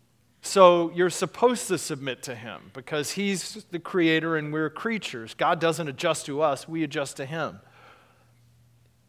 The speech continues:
But that's not really true, is it? It's partially true. I know I was tempted to give that answer to her. I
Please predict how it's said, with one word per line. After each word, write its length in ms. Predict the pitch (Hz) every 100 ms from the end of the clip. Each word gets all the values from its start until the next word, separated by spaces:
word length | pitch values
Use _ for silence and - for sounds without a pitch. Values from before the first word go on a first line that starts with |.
| _ _ _ _ _ _ _
But 120 | 208 -
that's 260 | 269 -
not 220 | 311 220
really 280 | 170 226 226
true, 500 | - - 277 233 110
is 160 | 113 147
it? 180 | 254 - _ _ _ _ _ _ _ _
It's 140 | - -
partially 560 | - 262 294 185 139 113
true. 480 | - 110 90 139 214 _ _ _ _ _ _ _ _ _ _ _ _ _ _ _ _ -
I 100 | 196
know 160 | 226
I 80 | 196
was 180 | 202 -
tempted 300 | - 262 175
to 80 | 139
give 200 | 135 123
that 180 | 123 120
answer 360 | 127 117 -
to 100 | 113
her. 120 | 113
I 220 | 151 131